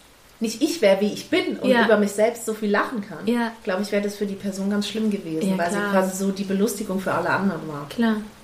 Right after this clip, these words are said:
Speaker 1: Und
Speaker 2: Ja.
Speaker 1: das ist halt schon, also wenn du da so darüber nachdenkst, kann das ganz viel im Team für die Person auch kaputt machen, ne?
Speaker 2: Mhm.
Speaker 1: Die Stellung irgendwie für die anderen degradieren, dass sie sagen, "Ja,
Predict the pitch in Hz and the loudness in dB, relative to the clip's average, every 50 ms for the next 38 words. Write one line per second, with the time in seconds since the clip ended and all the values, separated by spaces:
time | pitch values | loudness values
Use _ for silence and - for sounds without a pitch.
0 | - - - - - - - - - - - 240 220 214 214 208 - 233 - 240 | -20 -20 -20 -20 -20 -20 -20 -20 -20 -2 2 4 6 6 6 4 2 0 -2 0
1 | 240 233 214 - - 214 196 175 165 - 151 - 143 170 175 175 - - - - | 0 0 0 0 0 0 0 0 0 -2 -4 -2 -2 -2 -2 -2 -4 -6 -10 -16
2 | - - - - - - - - - - - 190 - - 214 202 170 - - 226 | -20 -20 -20 -20 -20 -20 -20 -20 -20 -6 0 2 2 2 2 0 -2 -2 -2 0
3 | 220 202 196 - - 202 190 165 165 170 185 226 330 415 - - - 165 170 202 | 0 0 0 0 -4 -6 -6 -6 -2 2 4 4 4 2 0 -4 -6 -4 -4 -6
4 | 196 - - 220 208 208 208 - - - 226 254 294 294 - - - - - 277 | -8 -8 -6 -6 -4 -4 -6 -8 -6 -6 -4 -4 -4 -6 -6 -10 -12 -6 -4 -2
5 | 269 240 208 165 - - - - - - - - - - - - 202 208 208 - | 0 0 0 0 -2 -4 -10 -18 -20 -20 -20 -20 -20 -20 -4 0 2 2 2 0
6 | - - 277 294 285 247 - - 196 190 208 202 - 214 202 202 214 240 226 185 | 2 4 6 6 6 6 4 0 -2 -2 -2 -4 -2 -2 -2 0 0 0 0 0
7 | 165 - - - 202 - - 269 277 277 - 208 170 - - - 170 165 165 165 | -2 -4 -4 -6 -6 -2 0 -2 0 0 -2 -4 -4 -4 -6 -8 -10 -8 -6 -6
8 | 185 233 247 - - 226 226 220 214 214 220 226 - 233 240 247 226 226 220 214 | -6 -6 -8 -2 2 4 6 6 6 4 2 4 4 4 4 4 2 0 0 0
9 | 208 208 202 202 196 202 202 - 196 185 - - - 170 196 196 175 170 170 165 | 0 0 0 2 2 2 0 0 -4 -4 -4 -4 -4 -4 -4 -4 -4 -4 -6 -4
10 | - 196 196 196 - 175 156 - 208 214 247 226 196 170 - 185 180 180 180 165 | -2 -2 -2 -2 -2 -4 -4 -2 0 2 2 2 2 0 -2 -6 -6 -2 0 2
11 | 160 165 151 135 | 2 2 0 -2